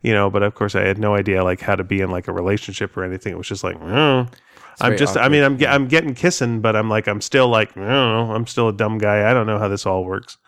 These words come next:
Speaker 1: I don't think most people did.
Speaker 2: I think I can sum up, I think I've told the story before, but I think it sums me up so well that I'll tell it again, which is
Speaker 1: Sure.
Speaker 2: I guess some girl saw me at a party, and she told my brother that the next time she saw me at a party, she was gonna have sex with me.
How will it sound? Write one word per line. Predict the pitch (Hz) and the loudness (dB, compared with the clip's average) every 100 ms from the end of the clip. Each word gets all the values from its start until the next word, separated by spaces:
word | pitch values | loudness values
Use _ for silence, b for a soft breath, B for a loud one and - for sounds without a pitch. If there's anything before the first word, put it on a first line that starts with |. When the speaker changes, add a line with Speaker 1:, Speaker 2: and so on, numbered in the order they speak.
| - | 0
Speaker 1:
I | 127 | 2
don't | 120 | 2
think | 104 | 0
most | 101 104 - | -2 -2 -2
people | 104 98 | -6 -6
did. | 90 92 - b b b b b b b - | -6 -8 -8 b b b b b b b -8
Speaker 2:
I | |
think | - 214 | -2 -2
I | 180 | 0
can | 151 123 | 0 -2
sum | - 139 123 120 | -2 0 2 0
up, | 101 - | -2 -4
I | 139 | 0
think | 170 | 0
I've | 151 | 0
told | 156 131 | 0 0
the | |
story | 135 120 | 2 2
before, | 107 117 98 | 2 2 2
but | 98 - | 0 -4
I | 110 | -6
think | 113 | -4
it | 98 | -6
sums | - 110 107 113 | -6 -4 -4 -4
me | |
up | 104 - | -6 -6
so | - 107 | -6 -4
well | 95 90 | -4 -6
that | 92 92 | -8 -10
I'll | 92 | -10
tell | 104 95 | -10 -10
it | 98 | -10
again, | - 95 92 | -10 -10 -10
which | 92 - | -14 -14
is | 90 | -12
Speaker 1:
Sure. | - 120 135 b b b b b b _ _ | -6 -4 -4 b b b b b b _ _
Speaker 2:
I | - | -6
guess | 117 147 135 | 0 0 0
some | - - - 139 131 123 117 104 | -6 -6 -2 0 0 2 0 0
girl | 120 117 110 107 104 104 | 0 0 2 0 -2 -4
saw | 101 - 110 | -6 -4 -2
me | 107 | -2
at | |
a | 104 | -6
party, | - 110 104 98 101 101 98 _ _ _ | -8 -8 -8 -8 -8 -10 -16 _ _ _
and | 110 | -12
she | 117 | -8
told | 113 117 | -6 -4
my | 107 | -2
brother | 113 107 107 | -2 -2 -2
that | 98 82 - | -4 -8 -8
the | 107 | -8
next | 110 - | -6 -6
time | 120 | -6
she | 113 | -4
saw | 120 | -4
me | 113 | -2
at | 101 | -4
a | |
party, | - 104 98 95 | -6 -6 -6 -10
she | - | -10
was | 101 | -10
gonna | - 101 | -8 -8
have | 101 98 | -8 -10
sex | 98 - | -12 -12
with | 95 - | -16 -16
me. | 90 | -18